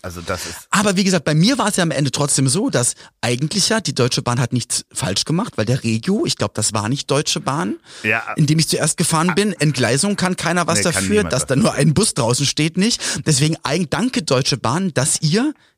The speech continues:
Speaker 2: wie immer, oder meistens, zu fünfundneunzig Prozent, wie ich fahre, zu spät seid. Deswegen hab ich meinen Zug bekommen. Deswegen
Speaker 1: Ja, find ich gut.
Speaker 2: vielen Dank.
Speaker 1: Sag mal, ich hab ein ganz anderes Thema. Ähm,
Speaker 2: Oha.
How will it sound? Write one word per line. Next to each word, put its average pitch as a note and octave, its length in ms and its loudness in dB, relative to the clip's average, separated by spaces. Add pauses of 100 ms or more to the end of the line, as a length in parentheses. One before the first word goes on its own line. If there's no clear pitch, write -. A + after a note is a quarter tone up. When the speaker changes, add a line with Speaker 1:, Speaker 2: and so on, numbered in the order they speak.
Speaker 2:
wie A2+ 260 -2
immer, D#3+ 360 2 (240)
oder G2+ 160 -4
meistens, C#3 540 0 (240)
zu C#3 100 0
fünfundneunzig E3 540 -2
Prozent, D3+ 400 -2
wie D#3 100 0
ich C3+ 120 -2
fahre, C#3+ 340 -2 (400)
zu - 160 2
spät C4 380 -2
seid. A#2+ 400 0 (320)
Deswegen B2 320 0
hab C3 100 -2
ich C3+ 100 -2
meinen C3 140 -2
Zug - 180 -6
bekommen. - 280 -8
Deswegen D#2 220 -2 (100)
Speaker 1:
Ja, - 80 -8
find G2+ 120 -4
ich E2+ 100 -8
gut. - 80 -6
Speaker 2:
vielen F2+ 180 -2
Dank. A2 160 -6 (160)
Speaker 1:
Sag A#2+ 200 0
mal, D#3+ 120 -2
ich C#3 80 -2
hab D#3 80 -2
ein D3 60 -2
ganz B2+ 180 -2
anderes G2 280 -6
Thema. - 300 -18 (1080)
Ähm, G2+ 120 -2 (180)
Speaker 2:
Oha. A#2 260 0